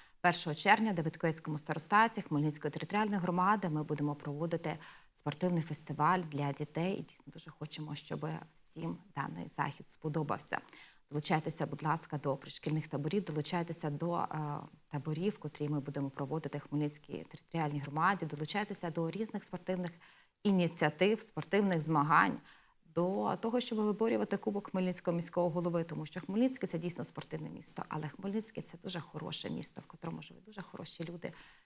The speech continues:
які люблять свою Україну і люблять свою малу батьківщину, своє дуже таке надзвичайно гарне місто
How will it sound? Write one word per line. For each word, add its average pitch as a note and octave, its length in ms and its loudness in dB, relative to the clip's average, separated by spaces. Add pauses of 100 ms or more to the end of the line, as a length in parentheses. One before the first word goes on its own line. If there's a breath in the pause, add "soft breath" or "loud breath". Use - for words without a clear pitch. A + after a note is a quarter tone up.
(160 loud breath)
які E3+ 480 -4
люблять E3+ 540 -2 (200)
свою E3+ 200 -4
Україну E3+ 520 -4 (100)
і E3 60 -14
люблять E3+ 540 -6
свою G3 280 -8
малу F3+ 180 -10
батьківщину, - 580 -14 (200)
своє F3+ 340 -8 (220)
дуже - 140 -20
таке - 380 -4 (200)
надзвичайно F3 640 -6
гарне - 320 -4 (120)
місто D#3 400 -12